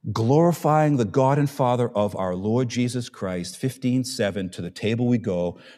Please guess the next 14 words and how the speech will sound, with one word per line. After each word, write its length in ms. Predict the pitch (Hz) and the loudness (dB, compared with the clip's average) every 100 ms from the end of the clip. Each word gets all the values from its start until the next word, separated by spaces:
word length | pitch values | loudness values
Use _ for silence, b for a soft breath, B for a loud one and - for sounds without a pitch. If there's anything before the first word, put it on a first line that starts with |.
| - | -18
Therefore, 840 | 82 104 135 143 - 104 101 101 | -4 2 2 0 -4 -2 0 -2
welcome 840 | 87 - 98 127 139 175 160 143 | -4 -8 -2 -2 -2 -2 0 0
one 160 | 123 123 | 0 0
another 800 | 117 107 98 95 98 90 90 107 B B B B 110 | 2 0 0 -2 -2 -2 -4 -4 B B B B -6
as 240 | 107 107 | -6 -6
Christ 580 | - - 107 113 120 - | -10 -8 -4 -2 -4 -4
has 240 | 127 120 | -4 -4
welcomed 640 | 92 98 104 110 107 92 | -2 -2 -2 -2 -2 -2
you 640 | 92 104 120 87 78 98 b b b b b _ | -4 0 0 0 -2 -8 b b b b b _
for 240 | - 104 | -6 -4
the 100 | 98 | -4
glory 560 | 92 98 98 98 95 90 | -4 -2 0 0 -4 -6
of 180 | 80 | -10
God." 400 | - 73 69 - | -12 -14 -16 -20